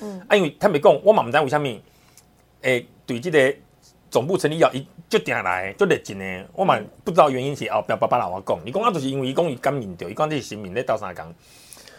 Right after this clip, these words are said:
Speaker 2: 哦，所以我意思是讲，咱的场合啊，吼，就是真的是大家团结在一起，吼，那种温暖，吼，那种气氛是很棒的。所以我其实，
Speaker 1: 嗯。
Speaker 2: 我感觉我的这两场活动，我先不，不，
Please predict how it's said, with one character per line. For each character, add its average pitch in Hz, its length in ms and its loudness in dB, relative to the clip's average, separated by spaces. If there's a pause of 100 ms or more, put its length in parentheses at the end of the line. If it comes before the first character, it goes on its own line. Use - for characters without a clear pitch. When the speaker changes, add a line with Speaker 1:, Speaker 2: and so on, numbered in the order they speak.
(140)
Speaker 2:
哦， 147 120 4
所 233 140 8
以 - 40 10
我 247 120 8
意 226 60 4
思 143 120 -4
是 127 100 -6
讲， 180 320 4 (840)
咱 208 120 4
的 151 400 2
场 127 140 -6
合 107 60 -2
啊， 95 80 -2
吼， 110 140 -2
就 120 100 -10
是 104 180 -14 (160)
真 196 220 -2
的 165 100 4
是 107 240 -4 (540)
大 - 120 -2
家 135 120 0 (140)
团 127 280 0
结 131 220 0
在 143 200 2
一 151 120 -8
起， 92 360 -12
吼， 87 300 -8
那 160 140 -4
种 98 280 -6 (220)
温 160 260 -2
暖， 92 260 -4
吼， 98 160 -8
那 175 60 -4
种 113 140 -8
气 139 200 -8
氛 139 140 -2
是 139 80 -4
很 110 180 -8 (160)
棒 101 220 -4
的。 82 180 -12 (280)
所 233 100 0
以 - 20 6
我 202 180 8
其 180 120 -4
实， 143 120 -2
Speaker 1:
嗯。 135 120 -8 (320)
Speaker 2:
我 180 140 6
感 196 160 2
觉 190 100 4
我 190 300 6
的 147 180 2 (160)
这 185 120 4
两 123 180 -2
场 107 160 -6
活 92 100 0
动， 104 280 -6
我 110 60 -6
先 175 160 -2
不， 185 160 -4 (300)
不， 175 100 -6